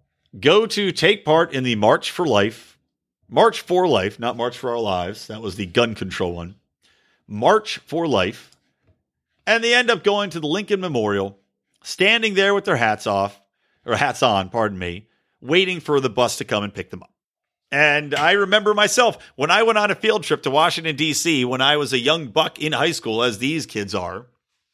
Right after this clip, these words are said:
didn't go for the March for Life, mind you,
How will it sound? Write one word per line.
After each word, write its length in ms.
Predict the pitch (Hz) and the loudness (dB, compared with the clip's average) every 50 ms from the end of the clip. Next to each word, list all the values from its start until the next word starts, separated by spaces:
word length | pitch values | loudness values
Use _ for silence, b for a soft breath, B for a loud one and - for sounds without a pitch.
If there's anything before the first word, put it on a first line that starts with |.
| _ _ _ _ _ _ - - 175 | _ _ _ _ _ _ -20 -8 -2
didn't 220 | - 233 214 185 | 0 0 2 2
go 140 | 196 196 180 | 2 2 2
for 100 | - 165 | 0 -2
the 100 | 143 123 | -4 0
March 260 | 127 139 156 147 - | 2 0 0 0 -2
for 120 | - 120 | -6 -4
Life, 460 | 107 127 151 110 101 98 - - - _ | 0 0 0 0 0 -4 -8 -16 -20 _
mind 240 | - 98 92 90 90 | -14 -12 -12 -12 -12
you, 140 | 90 92 | -14 -14